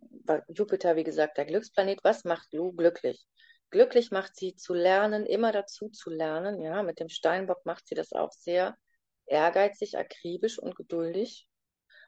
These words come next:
Wobei, Geduld ist so ein Thema, sie hat Mond in Widder. <laughs> Manchmal kann's ja nicht schnell genug gehen. Aber wenn's ums Lernen geht und Wissensweitergabe, ist sie auf jeden Fall ganz groß dabei und das macht sie sehr glücklich, dazu zu lernen.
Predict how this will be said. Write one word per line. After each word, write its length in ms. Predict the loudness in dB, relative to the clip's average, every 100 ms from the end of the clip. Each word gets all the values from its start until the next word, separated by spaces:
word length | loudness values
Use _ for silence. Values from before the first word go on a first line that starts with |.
| -2
Wobei, 520 | 4 8 8 6 4
Geduld 340 | -4 6 6 6
ist 140 | 0
so 80 | -6
ein 80 | -4
Thema, 320 | -2 -2 -2
sie 140 | -2
hat 120 | -6 -6
Mond 260 | -10 -6
in 160 | -6 -2
Widder. 300 | 0 2 0
<laughs> 400 | -4 -4 -6 -6 _ _ -6
Manchmal 300 | -2 0 2
kann's 240 | 0 0
ja 80 | -4
nicht 160 | -4 -6
schnell 160 | -6
genug 240 | -4 -6 -4
gehen. 280 | -2 -4 _ -20 -18 -16 -6
Aber 240 | 2 4 4
wenn's 200 | 2 -2
ums 180 | -4
Lernen 400 | 2 4 6 4
geht 160 | 2 0
und 180 | -2 -2
Wissensweitergabe, 960 | -2 -2 -4 -4 -4 -4 -2 0 0 -2
ist 260 | -4 -10
sie 260 | -10 -8 -6
auf 200 | -4 -4
jeden 260 | -2 -2 -4
Fall 500 | -2 2 2 2 0
ganz 460 | 0 0 0 -10 _ -12
groß 320 | 4 4 4
dabei 420 | 0 2 2 2
und 120 | 0
das 140 | -6 -10
macht 280 | -12 -12 -14
sie 160 | -8
sehr 180 | 0 0
glücklich, 460 | 2 0 0 -6 -2
dazu 320 | -4 -4 -10
zu 200 | -6 -4
lernen. 420 | -2 -4 -6